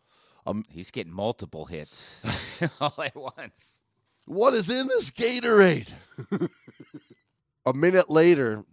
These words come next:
Speaker 1: I fell in front of the car, unconscious. Luckily, one of my brothers was with me. As it had been more than two hours since my last dive, my brother was confused by my ailments.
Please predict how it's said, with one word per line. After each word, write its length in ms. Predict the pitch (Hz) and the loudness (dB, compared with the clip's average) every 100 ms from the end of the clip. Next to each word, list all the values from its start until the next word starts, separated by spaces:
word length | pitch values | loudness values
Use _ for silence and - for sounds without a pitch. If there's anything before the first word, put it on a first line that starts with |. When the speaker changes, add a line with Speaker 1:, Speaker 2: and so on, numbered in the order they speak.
| _ _ _ - | _ _ _ -4
Speaker 1:
I 100 | 110 | -4
fell 380 | - 143 143 139 | -2 2 4 4
in 80 | |
front 220 | 123 135 127 | 0 -2 -2
of 80 | |
the 60 | 110 | -6
car, 540 | - 135 123 90 85 _ _ _ _ _ _ _ - | 0 2 4 2 -8 _ _ _ _ _ _ _ 2
unconscious. 880 | 123 127 123 117 117 - - - - _ _ _ _ _ _ _ _ _ _ _ _ _ _ _ _ _ _ | 2 2 -2 0 -2 -8 -18 -20 -20 _ _ _ _ _ _ _ _ _ _ _ _ _ _ _ _ _ _
Luckily, 560 | 160 147 190 - 139 117 | -4 4 4 4 -4 0
one 180 | 113 127 | 0 2
of 80 | |
my 120 | 120 110 | 0 -2
brothers 460 | 98 143 127 104 | 4 4 4 0
was 200 | 98 87 | -4 -2
with 180 | 123 - | -2 -2
me. 140 | 80 - _ _ _ _ _ _ _ _ _ _ _ _ _ _ _ _ _ _ _ _ _ _ _ _ _ _ - - | -10 -20 _ _ _ _ _ _ _ _ _ _ _ _ _ _ _ _ _ _ _ _ _ _ _ _ _ _ -20 -14
As 160 | - 123 | -6 0
it 60 | 196 | 4
had 180 | 196 | 6
been 160 | 156 175 | 6 4
more 220 | 160 170 | 6 4
than 140 | 147 127 | 4 -2
two 280 | - 180 | -6 0
hours 420 | 165 156 156 113 101 | 4 6 4 2 -4
since 180 | 117 - | -8 -6
my 80 | |
last 420 | 104 123 127 123 - | -4 0 0 0 0
dive, 400 | 131 127 95 85 | 2 2 0 -4
my 140 | 101 | -8
brother 500 | 80 107 143 175 147 | -4 2 6 6 4
was 160 | 110 - | -2 -6
confused 880 | 110 95 - 147 214 208 131 113 | -12 -14 -12 -6 -4 -2 -2 -4
by 140 | 104 120 | -2 -2
my 180 | 120 131 | -2 -4
ailments. 720 | 147 196 190 92 - - - | -2 -2 -2 -6 -14 -16 -16